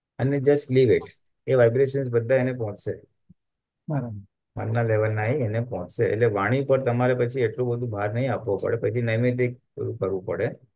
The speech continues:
Speaker 1: અને કદાચ એક બીજું સોલ્યુશન if possible એવું છે કે એની સાથે બેસીને પછી એને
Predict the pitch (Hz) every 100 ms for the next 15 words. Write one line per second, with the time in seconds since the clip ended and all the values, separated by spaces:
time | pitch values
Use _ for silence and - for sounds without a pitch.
0 | _ _ _ _ _ _ _ - 120 131
1 | 135 139 - _ - 120 120 156 170 -
2 | 143 143 127 123 151 139 139 139 131 135
3 | 131 123 131 - 117 113 135 131 123 120
4 | 156 151 104 107 131 _ _ _ _ _
5 | _ 143 139 127 127 143 139 123 139 123
6 | 107 107 143 151 143 117 113 135 131 123
7 | 127